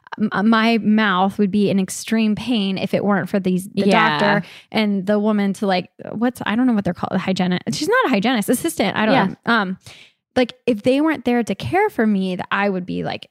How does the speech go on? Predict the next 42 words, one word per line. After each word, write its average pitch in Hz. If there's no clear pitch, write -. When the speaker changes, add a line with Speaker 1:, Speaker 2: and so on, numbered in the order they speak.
Speaker 1:
hurting 180
so 220
bad, 170
and 208
that, 190
like, 185
it 196
was 190
really 214
uncomfortable 226
to 202
have 214
a 214
root 202
canal, 190
but, -
like, 190
the, 196
thank 196
God 180
for 196
the 226
medicine 320
to, 196
Speaker 2:
Yeah. 170
Speaker 1:
like, 170
so 285
I 285
just 262
had, 349
like, 262
all 214
of 233
these 226
thoughts, 208
and, 226
like, 202
I 214
just 247
remember 240
thinking, 214
like, 180